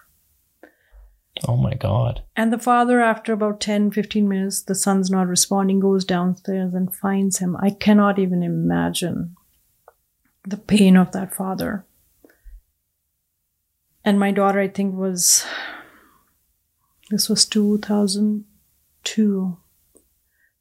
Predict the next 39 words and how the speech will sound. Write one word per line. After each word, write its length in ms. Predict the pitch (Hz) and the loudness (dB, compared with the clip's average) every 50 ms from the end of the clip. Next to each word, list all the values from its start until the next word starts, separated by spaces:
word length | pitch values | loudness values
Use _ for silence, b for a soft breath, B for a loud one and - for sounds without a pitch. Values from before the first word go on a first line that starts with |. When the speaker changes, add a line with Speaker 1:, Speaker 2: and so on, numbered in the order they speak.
| _ _ _ _ _ | _ _ _ _ _
Speaker 2:
She 220 | - - - 220 | -10 -2 0 2
was 440 | 202 208 208 202 190 190 - - - | 2 4 2 2 2 2 0 0 2
nine 340 | 202 190 196 202 208 220 226 | 2 2 2 4 4 4 4
years 240 | 240 240 240 240 247 | 4 2 2 2 2
old. 340 | 254 285 330 320 - - - - | 0 0 -2 -4 -10 -16 -8 -2
Speaker 1:
Very 180 | - 123 127 117 | 0 0 0 2
close 340 | - 110 104 - - - | 2 2 2 2 2 0
to 60 | - 120 | -2 -2
the 60 | 117 | -2
same 240 | - - 104 104 101 | -2 0 0 2 2
Speaker 2:
Very 160 | 98 101 110 | 2 2 2
Speaker 1:
age. 60 | 110 | 2
Speaker 2:
close 280 | 104 208 214 214 - 214 | 0 0 -2 -4 -6 -6
age, 180 | 214 233 226 | -8 -8 -8
Speaker 1:
Oh, 40 | - | -6
Speaker 2:
same 260 | - - 131 123 110 | -2 0 2 2 2
Speaker 1:
that's 180 | - - 262 277 | 2 2 0 -2
Speaker 2:
age. 60 | - | -2
Speaker 1:
terrible. 580 | - - - 143 135 117 95 95 113 - - - _ _ _ _ _ - | -4 -4 -2 -2 -2 -2 -2 -4 -6 -10 -10 -12 _ _ _ _ _ -2
Speaker 2:
And 140 | 202 208 | 0 2
we 80 | 208 214 | 2 2
were 140 | 214 214 208 | 2 0 -2
working 340 | 208 208 208 226 220 208 196 | -2 -2 -2 -2 0 0 0
nights. 500 | 185 170 170 170 170 - - - - - _ - - _ _ _ _ _ _ _ _ _ _ _ _ _ _ | 0 -2 -2 -2 -2 -2 -2 -2 -2 -6 _ -20 -20 _ _ _ _ _ _ _ _ _ _ _ _ _ _
And 160 | - 226 226 | 0 2 4
I, 320 | 226 220 226 240 269 285 294 | 4 4 6 6 4 4 4
like, 460 | 294 269 240 240 - - - - _ _ _ _ _ _ _ _ _ _ _ _ _ _ _ - | 4 4 4 2 0 -4 -12 -20 _ _ _ _ _ _ _ _ _ _ _ _ _ _ _ -2
that 180 | 196 240 262 269 | 2 2 2 2
was 120 | 294 - | 2 0
the 60 | 277 | 0
first 360 | 262 - - 269 269 269 - - | 0 2 2 4 4 4 4 4
time, 320 | 247 240 233 226 220 - | 4 4 4 2 0 -2
because 340 | - 220 196 - 269 269 - - _ - | -2 -2 2 2 2 0 -2 -8 _ -8
there's, 500 | 202 196 190 196 208 190 240 247 233 240 247 - | -8 -8 -8 -6 0 2 2 2 2 0 -4 0
they've 240 | 202 233 233 214 | 2 2 2 2
had, 440 | 214 185 220 247 254 247 226 240 - - _ _ _ _ _ _ - | 0 0 2 4 4 4 2 0 -8 -20 _ _ _ _ _ _ -4
like, 180 | 220 214 202 208 | 0 0 2 4
I've 160 | 202 202 190 | 4 2 2
had, 460 | 175 202 214 208 208 196 202 - - | 2 2 4 4 4 2 0 -6 -16